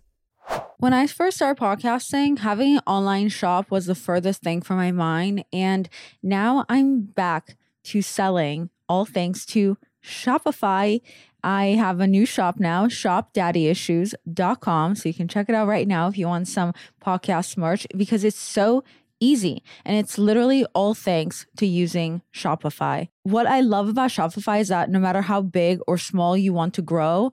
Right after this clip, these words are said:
Shopify gives you everything that you need to take control and take your business to the next level. Shopify is a global commerce platform that helps you sell at every stage of your business. They're always there for you. From the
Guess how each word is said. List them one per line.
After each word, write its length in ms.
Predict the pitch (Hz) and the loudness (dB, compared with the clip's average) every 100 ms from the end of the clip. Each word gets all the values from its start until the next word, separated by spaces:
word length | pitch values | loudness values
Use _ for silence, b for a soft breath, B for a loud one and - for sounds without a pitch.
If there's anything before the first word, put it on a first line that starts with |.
| b b | b b
Shopify 480 | 214 214 294 262 | -4 -2 0 0
gives 220 | 202 196 202 | 0 0 2
you 140 | 214 - - | 0 -2 0
everything 600 | 240 214 214 185 160 165 | 0 2 0 -2 -4 -4
that 60 | |
you 300 | 180 165 214 | -4 0 4
need 260 | 233 180 190 | 4 2 -2
to 60 | 190 | -2
take 200 | 196 185 | -2 0
control 420 | 202 - 170 185 | -2 0 0 0
and 120 | 165 | 0
take 240 | 190 175 - | -2 -4 0
your 160 | 185 | 0
business 420 | 190 175 202 202 | 2 0 0 -4
to 100 | - | -4
the 80 | 185 | -4
next 320 | 170 156 - | -2 -4 -6
level. 400 | 156 139 73 - B B B - | -4 -4 -4 -8 B B B -4
Shopify 380 | 226 262 294 | -4 0 0
is 100 | 285 | 2
a 80 | 240 | 0
global 480 | 185 202 202 240 269 | 2 2 4 2 0
commerce 420 | - 185 170 185 | 0 0 0 -4
platform 400 | - 160 - 165 | -2 -2 -2 -4
that 80 | 180 | 0
helps 240 | 180 190 | 0 0
you 80 | 233 | -2
sell 300 | - 196 180 | -2 0 0
at 160 | 180 - - | -2 -6 -2
every 520 | 202 208 208 214 220 | 0 0 2 2 0
stage 500 | - - 202 180 180 - | -4 -6 -2 0 0 -4
of 160 | 185 175 | -4 -2
your 340 | 170 170 170 b b - | 0 0 0 b b -4
business. 340 | 185 165 151 | -2 -2 -6
They're 220 | - 180 - | -4 -4 -2
always 360 | 190 190 208 - | 0 2 0 0
there 200 | 175 170 | -2 -2
for 180 | - | -4
you. 220 | 143 113 - B B | -6 -6 -6 B B
From 440 | - 196 180 180 | -6 -2 0 0
the 260 | 185 180 | 0 0